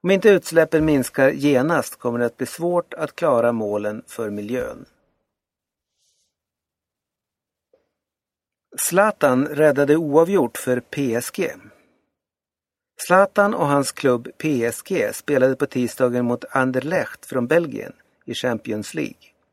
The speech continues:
P S G gjorde ingen bra match. Anderlecht ledde länge med ett noll. Men i slutet av matchen gjorde Zlatan mål.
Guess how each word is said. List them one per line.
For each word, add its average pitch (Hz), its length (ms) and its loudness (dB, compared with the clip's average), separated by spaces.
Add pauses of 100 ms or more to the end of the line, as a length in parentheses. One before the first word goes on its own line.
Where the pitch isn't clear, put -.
(520)
P 170 120 4
S 180 120 2
G 180 320 2
gjorde 139 280 0
ingen 120 260 -2
bra 113 220 2
match. - 540 -12
Anderlecht 143 760 0
ledde 135 260 0
länge 117 280 0
med 113 180 -4
ett - 200 -16
noll. - 300 -6 (680)
Men 170 160 4
i 190 60 2
slutet 160 400 0
av 165 80 6
matchen 131 460 0
gjorde 127 220 0
Zlatan 113 500 -2
mål. - 380 -8